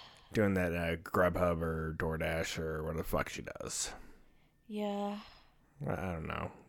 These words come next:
Speaker 1: She, she does one of those fucking, you know, gig worker jobs that comes with no benefits.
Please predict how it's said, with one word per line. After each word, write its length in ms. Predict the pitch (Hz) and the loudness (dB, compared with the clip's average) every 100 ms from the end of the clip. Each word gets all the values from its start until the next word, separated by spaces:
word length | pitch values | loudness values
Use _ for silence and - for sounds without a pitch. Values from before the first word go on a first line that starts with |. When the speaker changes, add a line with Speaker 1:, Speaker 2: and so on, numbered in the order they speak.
| - | -16
Speaker 1:
She, 200 | - 135 | 0 0
she 160 | - 180 | 8 12
does 200 | 165 131 | 12 12
one 120 | 127 | 10
of 60 | 113 | 10
those 220 | 107 101 | 10 8
fucking, 560 | - 104 104 95 92 98 | 8 6 6 2 2 2
you 80 | 92 | 2
know, 60 | |
gig 280 | 90 98 92 | 2 2 6
worker 280 | 98 92 95 | 6 6 4
jobs 680 | 90 90 87 90 90 - - - - - - | 2 2 2 0 -2 -4 -6 -14 -20 -20 -4
that 120 | - 90 | 0 2
comes 240 | 90 87 | 0 -4
with 100 | 64 | -6
no 100 | 71 | -4
benefits. 580 | 62 62 - - - | -4 -4 -6 -4 -4